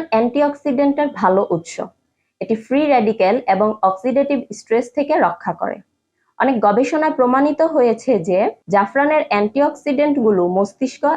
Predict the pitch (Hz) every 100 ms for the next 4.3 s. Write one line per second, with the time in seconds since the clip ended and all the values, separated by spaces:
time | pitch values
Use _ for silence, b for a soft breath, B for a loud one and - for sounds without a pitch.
0 | - 214 240 240 _ 214 208 240 262 277
1 | 285 294 226 190 233 240 240 - 220 196
2 | 190 160 - 151 - - _ _ 165 196
3 | 196 254 277 320 285 226 180 220 285 -
4 | 247 -